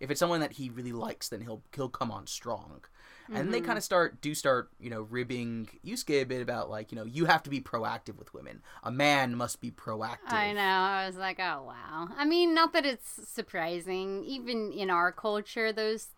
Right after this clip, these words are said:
Speaker 2: types of things are said and believed. But, yeah, we'll, we'll see how, how that looks on Yusuke, 'cause that doesn't really
Speaker 1: <laughs>
Speaker 2: seem like his personality. But it did go into a very interesting conversation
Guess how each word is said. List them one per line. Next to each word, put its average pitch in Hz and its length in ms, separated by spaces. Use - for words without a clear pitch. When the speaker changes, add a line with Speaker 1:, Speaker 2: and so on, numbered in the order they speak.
Speaker 2:
types 214 340
of 196 220
things 190 320
are 175 140
said 170 380
and 160 340
believed. 175 600
But, 165 340
yeah, 175 240
we'll, 233 260
we'll 247 140
see 277 180
how, 190 720
how 185 240
that 156 240
looks 160 340
on 156 360
Yusuke, 160 440
'cause 165 440
that 175 120
doesn't 180 200
really 175 160
Speaker 1:
<laughs> - 80
Speaker 2:
seem 175 140
like 165 160
his 175 140
personality. 165 760
But 247 120
it 202 340
did 294 460
go 196 220
into 180 300
a - 20
very 170 300
interesting 170 500
conversation 156 1300